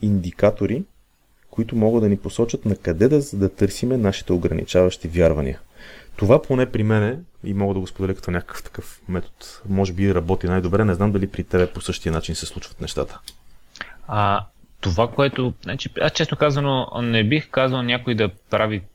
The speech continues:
Speaker 2: цяла деветдесетдневна цел за, за ограничаващи вярвания, въпреки че ако не е,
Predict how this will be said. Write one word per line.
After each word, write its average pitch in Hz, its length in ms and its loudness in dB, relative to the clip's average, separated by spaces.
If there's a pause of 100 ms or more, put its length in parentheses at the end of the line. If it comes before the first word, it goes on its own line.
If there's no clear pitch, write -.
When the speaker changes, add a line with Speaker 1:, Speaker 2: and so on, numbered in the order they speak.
Speaker 2:
цяла 98 220 0
деветдесетдневна 87 880 -4
цел 90 300 0
за, 80 320 -2
за 73 300 -6
ограничаващи 80 720 -2
вярвания, 101 380 0
въпреки 101 280 -4
че 98 140 -4
ако 92 240 -6
не 92 320 0
е, 95 140 -4